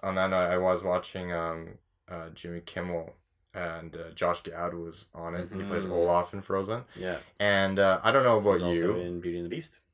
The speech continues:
Speaker 1: Yeah. That's right. Yeah, very talented. He, um, anyway, he was on there and he, uh, um, and I mean, let's be honest. When my daughter asks me to watch, listen to Frozen,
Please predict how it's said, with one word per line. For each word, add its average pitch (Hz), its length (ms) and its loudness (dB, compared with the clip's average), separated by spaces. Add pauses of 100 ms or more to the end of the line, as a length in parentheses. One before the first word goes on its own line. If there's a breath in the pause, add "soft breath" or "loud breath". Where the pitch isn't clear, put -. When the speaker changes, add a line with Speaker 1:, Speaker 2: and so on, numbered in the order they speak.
(140)
Speaker 1:
Yeah. 87 300 0 (540)
That's 90 260 -4
right. 87 300 0
Yeah, 87 320 -4
very 90 180 -6
talented. 87 540 -8 (220)
He, 92 340 -4
um, 87 340 -2
anyway, 95 260 -4
he 92 280 -6
was 90 220 -6
on 90 180 -2
there 90 240 -2
and 85 140 -4
he, 87 220 -4
uh, 82 200 -2 (680 loud breath)
um, 87 560 -6 (680)
and 113 200 4
I 117 80 6
mean, 117 320 0 (1300)
let's 127 220 6
be 113 100 2
honest. 82 600 0 (880)
When 117 140 -2
my 120 120 4
daughter 117 260 8
asks 107 220 4
me 107 80 -2
to 101 80 0
watch, 90 400 0
listen 101 260 -2
to 87 60 -2
Frozen, 107 560 -4